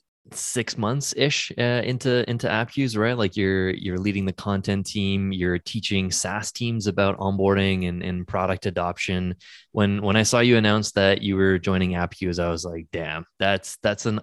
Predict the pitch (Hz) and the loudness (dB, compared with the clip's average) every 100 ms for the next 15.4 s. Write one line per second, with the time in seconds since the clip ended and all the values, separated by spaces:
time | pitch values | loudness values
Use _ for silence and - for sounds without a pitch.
0 | - 101 104 113 107 95 - 95 95 - | -2 -2 0 0 0 0 0 2 2 0
1 | 101 90 90 87 90 90 90 90 95 90 | -2 -2 -2 -2 0 0 -2 -2 -2 -2
2 | - 92 90 85 92 104 - 107 110 107 | -4 -2 -2 0 0 0 -2 -2 0 0
3 | 92 95 - 95 92 90 92 87 - - | 0 -4 -6 -6 -6 -4 -4 -6 -10 -8
4 | 110 104 - 98 104 101 98 92 90 90 | -4 -4 -4 -2 -2 -2 -4 -6 -6 -4
5 | 101 98 92 98 - 101 110 90 80 - | -4 -4 -4 -2 0 0 0 -2 -6 -10
6 | 90 92 - - 90 87 90 - 98 90 | -8 -6 -6 -6 -6 -4 -6 -4 -4 0
7 | 92 92 90 85 85 90 87 - - 92 | 0 0 -2 -4 -6 -6 -8 -10 -4 -4
8 | 87 92 90 - - 87 82 82 85 95 | 0 -2 -2 -4 -8 -8 -6 -6 -6 -6
9 | - - - - - - 113 139 156 131 | -10 -20 -18 -20 -8 -2 0 2 2 0
10 | 123 113 107 98 92 87 _ 101 90 92 | 2 4 6 6 4 2 _ -8 -2 0
11 | 92 90 90 87 85 85 90 95 90 95 | 2 2 0 -2 -4 -6 -2 -2 0 -2
12 | 92 - 95 87 95 90 90 90 90 90 | 0 0 0 0 0 2 2 0 -2 -2
13 | 87 - 92 90 - - 92 87 85 101 | -4 -2 -2 0 -2 -4 -6 -6 -6 0
14 | 92 92 - 123 139 110 113 - 117 107 | 0 0 -2 0 2 0 -2 -2 -2 0
15 | 107 92 98 85 | -2 -2 -4 -6